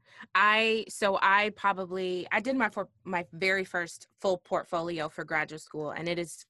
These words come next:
come in handy in several jobs that I've, that I've been able to get since then. But for, you know, w-, women who are early in career, who maybe have never really stepped down that path before,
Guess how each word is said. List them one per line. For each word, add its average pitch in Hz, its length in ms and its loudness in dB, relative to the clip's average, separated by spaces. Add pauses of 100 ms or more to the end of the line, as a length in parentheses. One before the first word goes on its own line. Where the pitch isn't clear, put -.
(200)
come 170 160 -4
in 160 40 -8
handy 160 440 -6
in 160 100 -12
several 180 320 0
jobs 156 320 -4
that 160 80 -4
I've, 156 240 -4 (200)
that 151 120 -2
I've 151 160 -6
been 160 100 -4
able 156 200 -6
to - 100 -14
get 151 240 -6
since 247 320 0
then. 160 300 -2 (480)
But 202 320 4
for, 202 560 6
you 202 100 0
know, 185 340 4
w-, - 380 -14 (180)
women 226 380 2
who 220 200 2
are 185 220 2 (140)
early 185 300 2
in 196 100 -2
career, 175 540 -2
who 180 120 -4
maybe 180 360 0
have 185 160 0
never 170 320 -2
really 170 260 -4
stepped - 320 -4
down 165 200 -2
that 151 180 -6
path 160 260 -4
before, 156 540 -6